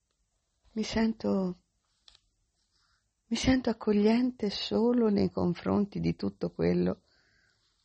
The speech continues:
che è immensamente semplice e stupefacente.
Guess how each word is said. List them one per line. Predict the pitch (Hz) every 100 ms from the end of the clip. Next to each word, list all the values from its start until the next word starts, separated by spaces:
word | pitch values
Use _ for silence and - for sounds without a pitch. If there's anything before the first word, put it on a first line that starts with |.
| _ _
che | 180
è | 170
immensamente | 170 180 175 175 170 - 165 156 165 156 139
semplice | - 131 131 135 135 - -
e |
stupefacente. | - - - 170 - - - 156 143 -